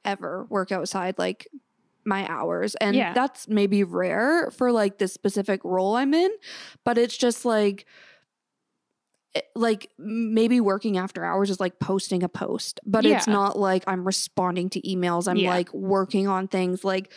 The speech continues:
Speaker 1: like you said, it's just so much easier to, like, truly end at five. And also to mentally check out. Like,
Speaker 2: Yes.
Speaker 1: it's not, at the end of the day,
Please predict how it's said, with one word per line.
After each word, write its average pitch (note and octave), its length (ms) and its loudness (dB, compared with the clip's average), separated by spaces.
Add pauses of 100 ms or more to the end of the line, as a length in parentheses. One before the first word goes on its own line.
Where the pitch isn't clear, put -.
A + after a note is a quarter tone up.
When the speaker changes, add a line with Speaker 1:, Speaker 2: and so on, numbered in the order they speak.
(500)
Speaker 1:
like G3+ 220 -2
you G#3 60 2
said, F#3+ 340 0 (100)
it's G3 140 -2
just G3+ 200 0
so F#3+ 140 0
much F3+ 240 -2
easier F#3 380 -4
to, F#3+ 140 -6
like, F3+ 220 -2
truly F#3+ 360 -4
end F#3+ 180 -8
at A3+ 80 -4
five. C#4+ 180 2 (220)
And A#3+ 120 2
also C4+ 220 2
to C4 120 -2
mentally G3 440 -2
check - 280 -10
out. - 260 -4 (160)
Like, G3+ 200 2 (200)
Speaker 2:
Yes. - 160 -12 (380)
Speaker 1:
it's B3 240 0
not, G3 400 2
at G#3 140 -2
the A#3+ 100 2
end A#3+ 100 2
of A3+ 60 2
the G3+ 60 0
day, G3 520 0